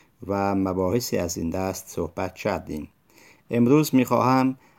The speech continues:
از مقوله‌ای به نام سبک ارتباطی صحبت کنم، اما قبل از آن لازم هست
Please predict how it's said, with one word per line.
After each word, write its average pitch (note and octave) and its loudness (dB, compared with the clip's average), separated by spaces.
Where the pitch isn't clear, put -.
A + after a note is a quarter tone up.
از A#2+ -2
مقوله‌ای G#2+ 2
به G2+ -6
نام G#2+ 2
سبک - -4
ارتباطی F#2 -2
صحبت G2 0
کنم، G#2 -2
اما A#2 2
قبل F#2 -4
از F#2 -6
آن B2+ 0
لازم G2 0
هست G#2 0